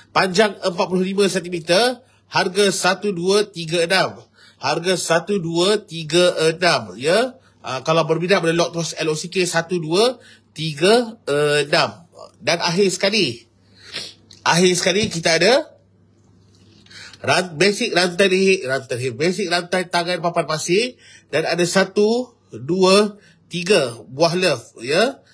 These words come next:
Eh, ada empat. Lima. Ha, satu, dua, tiga, empat, lima. Okey. Ha, ini pun cantik juga ni.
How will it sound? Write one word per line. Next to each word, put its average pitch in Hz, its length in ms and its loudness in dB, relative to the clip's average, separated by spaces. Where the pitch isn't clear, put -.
Eh, 175 160 -2
ada 165 160 0
empat. 170 400 -2
Lima. 175 560 0
Ha, 147 320 4
satu, 208 800 0
dua, 185 560 2
tiga, 175 640 0
empat, 160 320 -2
lima. 170 320 -2
Okey. 196 560 -2
Ha, 123 160 0
ini 151 160 0
pun 202 80 0
cantik 156 240 -2
juga 170 160 -2
ni. 180 160 -4